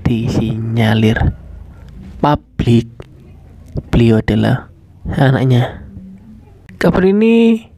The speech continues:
muncul saat postingan Billy Syah Putra yang ia bagikan di akun Instagram pribadinya, dan saat ini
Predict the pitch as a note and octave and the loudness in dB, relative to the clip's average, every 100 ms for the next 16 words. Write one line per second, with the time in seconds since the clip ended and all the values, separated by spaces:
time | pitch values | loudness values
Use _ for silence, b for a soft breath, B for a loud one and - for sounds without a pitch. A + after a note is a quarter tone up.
0 | - - - - - - - - C3+ C3+ | -20 -20 -20 -20 -20 -20 -14 -2 0 2
1 | A2+ C3+ - - _ - - - - - | 2 0 -2 -10 _ -20 -16 -10 -6 -6
2 | - - - - - - - A#2 A#2 A#2 | -10 -8 -2 -2 -2 -4 -4 -6 -4 -2
3 | A#2 B2 A#2 - B2 B2 A#2+ A#2+ A#2+ A2+ | -2 0 0 0 0 0 2 2 0 0
4 | A#2+ A#2 - A#2+ B2 A#2+ A#2+ A#2 A#2 B2 | 0 2 2 0 0 -2 0 0 -2 -4
5 | - A2+ A#2+ A#2 - A#2 A2+ A2+ A2+ A2 | -4 -4 -4 -4 -2 -4 -2 -2 -2 -2
6 | - A2+ A#2 B2 - B B B B B | -4 -8 -8 -10 -10 B B B B B
7 | B B B - D#3+ D#3+ C#3+ B2 - A#2 | B B B -2 0 0 -2 -4 -4 -2
8 | C3+ D#3+ | -2 -4